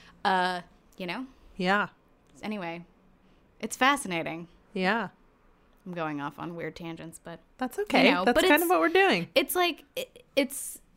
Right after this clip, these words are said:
Speaker 1: something I'm curious to see, like, the fruits of
Speaker 2: Mm.
Speaker 1: in the next decade.
Speaker 2: I like that.
Speaker 1: Yeah. What do you think?
Speaker 2: Um,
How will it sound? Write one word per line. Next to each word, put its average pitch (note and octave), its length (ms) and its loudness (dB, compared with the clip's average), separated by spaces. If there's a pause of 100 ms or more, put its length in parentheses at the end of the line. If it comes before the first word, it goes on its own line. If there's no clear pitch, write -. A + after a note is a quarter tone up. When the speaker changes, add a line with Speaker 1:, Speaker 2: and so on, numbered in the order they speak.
(640)
Speaker 1:
something C#4 520 0 (100)
I'm B3+ 180 0
curious G3+ 560 -4
to C#4 100 -6
see, F#3 540 -10 (880)
like, G3 440 -6
the G#3+ 80 -8
fruits D#4+ 360 0
of F#3 440 -4 (240)
Speaker 2:
Mm. E3+ 240 -10 (260)
Speaker 1:
in G3 180 -10
the F#3 80 -8
next E3+ 320 -12
decade. F3+ 480 -12 (2250)
Speaker 2:
I F#3 60 -10
like A3+ 220 -14
that. D#3 180 -20 (180)
Speaker 1:
Yeah. C#4+ 200 -10 (560)
What D4+ 80 -6
do D#4 60 -2
you D#4+ 80 -4
think? A#3 280 -12 (720)
Speaker 2:
Um, D4 460 6